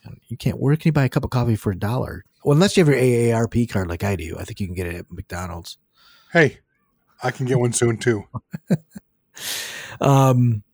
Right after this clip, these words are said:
Speaker 1: check out our Patreon page at Kybercast, our Patreon, sorry, patreon dot com slash kybercast. I get that wrong every time. Maybe that's why.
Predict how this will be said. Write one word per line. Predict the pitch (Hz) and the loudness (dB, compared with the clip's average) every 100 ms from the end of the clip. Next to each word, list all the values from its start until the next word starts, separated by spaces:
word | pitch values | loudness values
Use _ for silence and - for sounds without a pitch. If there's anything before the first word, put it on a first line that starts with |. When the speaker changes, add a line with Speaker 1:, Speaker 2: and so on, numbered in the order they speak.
| _ - - | _ -12 0
Speaker 1:
check | 233 | 2
out | 220 | 4
our | 180 | 6
Patreon | - 143 147 131 | 6 6 6 6
page | 135 127 131 120 | 6 6 6 4
at | 113 - - - | 2 2 2 -4
Kybercast, | - 120 113 120 123 117 | 0 2 2 4 2 4
our | 123 | 4
Patreon, | 160 170 - 131 101 95 107 | 6 6 6 4 2 -2 -4
sorry, | - 98 76 - | 0 0 -2 0
patreon | 208 247 208 175 139 | 2 4 4 6 6
dot | 127 120 | 4 2
com | - 113 107 | 2 2 2
slash | 104 101 90 | 0 -2 -2
kybercast. | - 107 107 - 110 101 | -2 0 0 0 0 0
I | |
get | 101 98 | -4 -4
that | 87 | -4
wrong | 90 87 92 | -4 -4 -4
every | 110 | -6
time. | 123 107 98 101 - - - - - | -4 -2 -2 -4 -8 -20 -20 -20 -8
Maybe | - 175 | -2 2
that's | 143 165 | 2 0
why. | - 82 | -4 -6